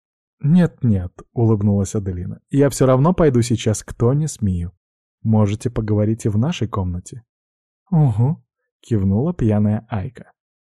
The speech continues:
"Ладно", — согласился Томми. "Идём?" "Да". Айка пошла впереди, пытаясь выровнять походку, чтобы её не заносило на каждом шагу.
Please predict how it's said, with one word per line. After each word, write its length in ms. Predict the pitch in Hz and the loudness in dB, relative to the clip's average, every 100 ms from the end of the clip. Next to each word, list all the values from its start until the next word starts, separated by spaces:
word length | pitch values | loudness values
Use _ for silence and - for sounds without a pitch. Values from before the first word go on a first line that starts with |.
| _ _ | _ _
"Ладно", — 640 | 101 98 107 120 139 123 _ | -2 2 2 2 0 -4 _
согласился 640 | - 117 104 98 101 92 98 | -12 -4 0 0 -2 -6 -6
Томми. 360 | - 92 87 - _ _ | -4 -6 -6 -12 _ _
"Идём?" 460 | 110 98 113 156 175 _ _ _ _ - 175 - _ - | -8 -4 0 -2 -4 _ _ _ _ -12 -12 -12 _ -2
"Да". 360 | 180 151 147 _ _ _ _ _ _ _ _ _ _ _ _ _ | 0 0 -4 _ _ _ _ _ _ _ _ _ _ _ _ _
Айка 420 | 110 113 135 - | 0 2 2 0
пошла 420 | 143 139 - 117 107 | 0 -2 0 -2 -2
впереди, 720 | - 107 101 95 127 120 82 _ _ _ _ | -2 -4 -2 -2 -4 -6 -8 _ _ _ _
пытаясь 580 | - 113 131 131 131 117 | -4 0 2 4 2 0
выровнять 540 | 120 131 127 123 117 - | 2 2 2 0 -2 -2
походку, 540 | 113 - 95 - 123 | -4 -4 -8 -8 -14
чтобы 360 | - 147 151 143 | -6 -4 0 2
её 160 | 139 | 2
не 140 | 135 127 | 2 0
заносило 600 | 135 135 123 151 180 165 | 0 0 -2 -2 0 0
на 180 | 147 120 | -2 -4
каждом 420 | 117 104 98 95 | -4 -2 -2 -4
шагу. 440 | - 98 - - | -6 -14 -14 -20